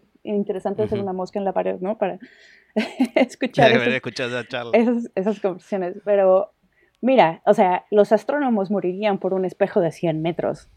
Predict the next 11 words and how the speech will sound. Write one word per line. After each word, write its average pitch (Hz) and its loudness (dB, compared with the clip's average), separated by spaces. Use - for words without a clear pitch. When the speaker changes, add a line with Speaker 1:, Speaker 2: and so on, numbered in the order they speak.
Speaker 1:
porque 175 2
mientras, 190 4
Speaker 2:
Claro. - -16
Speaker 1:
mientras 180 4
más 254 4
área 214 8
de 180 6
colección 180 0
Speaker 2:
Sí, 185 -2
sí, - -20
sí, 220 2